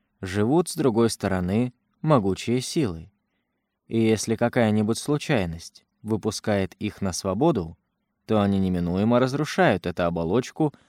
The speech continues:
со всем обитающим на ней. На нашей планете это случалось уже, по крайней мере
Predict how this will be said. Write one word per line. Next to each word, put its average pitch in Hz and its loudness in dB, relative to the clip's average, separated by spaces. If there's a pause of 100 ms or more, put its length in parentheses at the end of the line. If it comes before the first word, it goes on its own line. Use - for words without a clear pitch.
со 147 0
всем - -2 (300)
обитающим 92 -4 (140)
на 127 -2
ней. 85 -6 (960)
На 120 4
нашей 117 2
планете 101 -2 (300)
это 151 -2
случалось 110 2
уже, 95 -4
по 90 -6
крайней 92 0
мере 98 -2